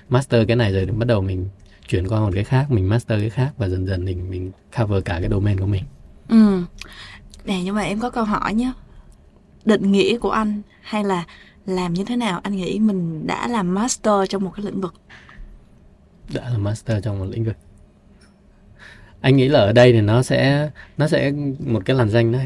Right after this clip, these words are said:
Speaker 1: khá là khó.
Speaker 2: Ừ.
Speaker 1: Thì nếu mà mình chia hai concept là known và, à,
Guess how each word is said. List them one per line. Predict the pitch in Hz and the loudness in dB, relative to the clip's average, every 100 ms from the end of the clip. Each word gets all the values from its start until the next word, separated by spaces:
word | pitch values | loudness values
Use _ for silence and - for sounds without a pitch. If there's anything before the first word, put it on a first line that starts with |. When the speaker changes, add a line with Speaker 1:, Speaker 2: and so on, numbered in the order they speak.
| - | -6
Speaker 1:
khá | 123 | -6
là | 139 - | -4 -2
khó. | - 117 175 202 - - | 0 2 0 -4 -14 2
Speaker 2:
Ừ. | 220 196 | 4 4
Speaker 1:
Thì | 117 101 98 98 | 2 2 0 0
nếu | 101 127 | 0 2
mà | 147 | 2
mình | 104 98 98 95 - - | 0 0 -4 -6 -12 0
chia | 127 | 4
hai | 117 117 113 | 4 4 2
concept | 123 117 - 151 113 | 0 0 -2 -4 -4
là | 92 | -4
known | 98 113 113 110 107 101 - - | 0 0 0 -2 -6 -10 -18 -6
và, | 98 92 90 98 - - - - - | -4 -4 -6 -10 -16 -20 -20 -20 -8
à, | - | -2